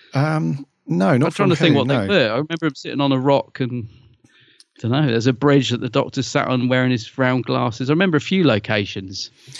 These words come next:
Speaker 1: Yeah, well,
Speaker 2: from
Speaker 1: there's,
Speaker 2: that.
Speaker 1: um, I think that's Central Park, that scene where they're
Speaker 2: Central
Speaker 1: sat
Speaker 2: Park,
Speaker 1: on the
Speaker 2: that's
Speaker 1: bench,
Speaker 2: it,
Speaker 1: yeah.
Speaker 2: yeah.
Speaker 1: So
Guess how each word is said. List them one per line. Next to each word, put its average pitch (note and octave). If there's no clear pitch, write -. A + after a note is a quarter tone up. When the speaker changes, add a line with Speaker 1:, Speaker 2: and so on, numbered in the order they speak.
Speaker 1:
Yeah, A2+
well, A2
Speaker 2:
from A#2
Speaker 1:
there's, C3+
Speaker 2:
that. D3
Speaker 1:
um, C#3
I C#3+
think G3+
that's -
Central C3
Park, -
that A#2+
scene A2
where G2+
they're G2
Speaker 2:
Central B2+
Speaker 1:
sat A#2
Speaker 2:
Park, G2+
Speaker 1:
on G#2+
the G#2
Speaker 2:
that's G2+
Speaker 1:
bench, G2+
Speaker 2:
it, -
Speaker 1:
yeah. F#2+
Speaker 2:
yeah. G#2
Speaker 1:
So G#2